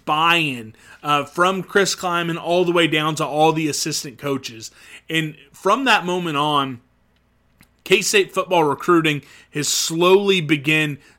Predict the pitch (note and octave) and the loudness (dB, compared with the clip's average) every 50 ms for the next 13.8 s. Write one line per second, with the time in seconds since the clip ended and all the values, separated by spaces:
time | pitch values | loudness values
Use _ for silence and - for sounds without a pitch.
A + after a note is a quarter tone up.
0 | _ - - D3+ - - - - D#3+ D#3 D#3+ F3 F#3 F#3 F3+ E3 D3+ C#3+ C#3+ C#3+ | _ -8 -8 -8 -8 -10 -8 -2 2 4 4 6 4 2 0 -2 -2 -4 -2 0
1 | C#3+ D3+ D3+ D#3 - C#3+ C#3+ C3+ - C#3+ C#3 C3 A#2 A2 - E3+ F#3+ F#3+ - _ | 2 2 2 0 -4 -12 -16 -14 -14 -12 -12 -12 -12 0 2 2 2 2 -2 _
2 | - F#3+ F3 D3+ D#3 C#3 - D#3 C#3 - - D#3+ D#3 D3+ - D#3+ D3 C3+ C3+ B2+ | -4 -4 -2 -2 -4 -6 -6 -12 -14 -8 -6 -6 -6 -4 -4 -4 -4 -4 -4 -6
3 | B2+ C#3 C#3+ - - C3 C#3 C#3 C3+ C3 A#2+ A#2+ A#2 - - - - - - - | -6 -6 -8 -8 -6 -4 -4 -4 -4 -4 -6 -8 -12 -14 -18 -20 -20 -20 -20 -20
4 | _ - D3+ D#3 D3 C#3+ C#3 C3+ D#3+ F#3+ G#3+ A#3 A#3 A3 G3+ F#3+ F3 - - _ | _ -12 -10 -10 -10 -10 -4 0 0 0 2 0 -2 -2 -2 -4 -6 -8 -12 _
5 | _ _ _ _ - D3+ D#3 F3 E3+ - F#3 D#3+ D3 D#3 D3+ D#3 E3 D3+ D3 C#3+ | _ _ _ _ -2 2 2 2 4 2 0 0 0 -2 -2 -2 -2 -4 -2 0
6 | D3+ D#3+ D#3 - - F3 D#3+ D3+ C#3+ C3+ C#3 - _ - - D#3 D3+ D3+ D3 F2 | 0 0 0 -2 -2 -2 -2 0 0 -2 -4 -8 _ -12 -6 -4 -4 -4 -4 -6
7 | D3+ D#3 C3 D#3+ D#3+ E3 D#3+ D#3+ D3+ - - - E3 E3 D3+ D3+ C3+ A#2+ - D#3 | -10 -4 0 0 2 2 0 -4 -6 -6 -2 -2 -2 -2 -2 -6 -12 -6 0 2
8 | D#3 F#3 F#3+ F#3+ F#3 F3 D3+ B2+ - E3 D#3+ D#3+ D#3+ D#3+ D#3 D3+ - - _ _ | 2 2 4 2 2 0 0 -2 -2 -2 -2 0 0 -2 -2 -4 -6 -8 _ _
9 | _ _ _ _ _ _ D#3 D3+ D3+ D#3+ F#3+ G3 F3+ F#3 F3+ E3+ D#3+ D#3 D3 C3+ | _ _ _ _ _ _ -4 2 4 4 4 4 2 0 0 2 2 0 -2 -2
10 | - _ _ _ _ _ _ _ _ _ _ - D#3+ D3+ E3+ F3+ F#3 F3+ F3 D#3 | -6 _ _ _ _ _ _ _ _ _ _ -10 -2 0 2 4 4 4 2 2
11 | D3 C#3+ - - - E3+ F3 F3+ F3 D3+ - - - - _ _ - - F#3 F#3 | 0 -4 -4 -2 2 6 8 8 8 8 6 0 -8 -20 _ _ 2 4 6 6
12 | F#3 F3 D#3+ D3+ - - - D#3+ D3+ D#3 D3+ D3 C3+ - - E3 D#3+ D#3 D3+ D#3 | 8 6 4 4 2 2 4 4 6 6 6 4 0 -2 0 2 2 2 2 0
13 | D3 C3+ - D#3+ D3+ C#3+ C3 A2 C#3+ D3+ D3 C#3 C3+ B2+ - - | -2 -2 -6 -8 -8 -8 -6 -2 0 0 2 0 -2 -4 -8 -14